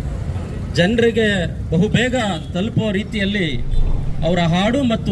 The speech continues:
ಅಭಿನಯ ಅತ್ಯಂತ ಅರ್ಥಪೂರ್ಣವಾಗಿತ್ತು.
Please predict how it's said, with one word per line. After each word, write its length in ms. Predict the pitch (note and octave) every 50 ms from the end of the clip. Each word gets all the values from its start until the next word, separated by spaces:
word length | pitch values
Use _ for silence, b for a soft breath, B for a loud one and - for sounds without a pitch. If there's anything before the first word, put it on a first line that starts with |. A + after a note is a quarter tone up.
| F3+ E3+
ಅಭಿನಯ 340 | E3+ E3 G3+ G3+ G3 F#3 D#3+ C3+ A2+ A#2 - - - - - - - - - - - - - - - - - - - - - C4
ಅತ್ಯಂತ 320 | C4 - A#3 A#3+ A#3+ B3 A3+ G3+
ಅರ್ಥಪೂರ್ಣವಾಗಿತ್ತು. 1000 | G3+ - - C#4 B3 - C4+ C4 B3+ B3 A#3+ A3+ A3 G#3+ F3+ F#3+ F3+ - - -